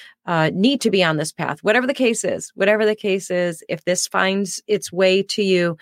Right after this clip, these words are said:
then there's a good chance that it was meant for you specifically to see and hear. So thank you for being here. Um, the other day, as you know,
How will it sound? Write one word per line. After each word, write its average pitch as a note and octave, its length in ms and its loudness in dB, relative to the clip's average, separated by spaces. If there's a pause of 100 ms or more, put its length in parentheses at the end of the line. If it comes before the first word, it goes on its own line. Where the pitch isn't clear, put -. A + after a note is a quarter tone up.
(320)
then F3+ 300 2
there's F3+ 240 2
a F#3 40 -2
good F#3 200 -2
chance E3+ 340 -2
that E3 160 0
it D#3 40 -2
was D#3 300 -4
meant F3 380 0
for - 180 -6
you D#3 520 0 (180)
specifically D#3 880 -4 (360)
to D#3+ 440 0
see - 460 -4
and E3 160 -4
hear. F3+ 300 0
So F#3+ 480 0 (580)
thank G#3+ 220 2
you G#3 60 -2
for G#3+ 120 -2
being F#3 300 0
here. D3+ 360 -2 (120)
Um, E3+ 420 2 (680)
the F3+ 280 -2
other A#3+ 260 2
day, F3+ 360 0 (460)
as E3 240 -2
you G#3 80 -2
know, G3 300 -6